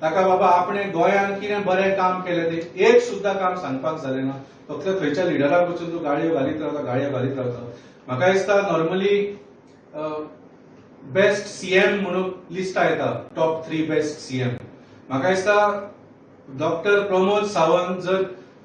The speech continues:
वर्स्ट सीएम म्हणून काडले न्ही, तर बॉटम थ्री नंबराचेर एक खंय तरी प्रमोद सावंत आसतलो.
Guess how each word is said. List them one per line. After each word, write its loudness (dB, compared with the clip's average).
वर्स्ट 4
सीएम 0
म्हणून -2
काडले -2
न्ही, -4
तर -4
बॉटम 2
थ्री -6
नंबराचेर -2
एक -4
खंय -2
तरी -2
प्रमोद -4
सावंत -2
आसतलो. -4